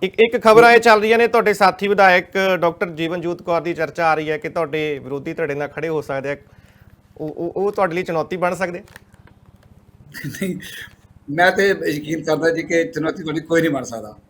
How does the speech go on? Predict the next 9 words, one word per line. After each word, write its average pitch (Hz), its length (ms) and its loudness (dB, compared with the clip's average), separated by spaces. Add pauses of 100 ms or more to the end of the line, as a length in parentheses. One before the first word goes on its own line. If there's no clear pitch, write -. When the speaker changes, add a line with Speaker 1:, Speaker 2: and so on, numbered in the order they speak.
(240)
Speaker 1:
ਜੀ। 131 60 -18
Speaker 2:
ਪਰਮਾਤਮਾ 165 480 0
ਤੁਹਾਡੇ 170 280 2
ਨਾਲ 160 260 0
ਹੋਵੇ, 151 200 0 (460)
ਤੇ 165 80 4
ਇਨਸਾਨ 165 360 0
ਦੀ 175 120 -4
ਕੋਈ 170 440 -4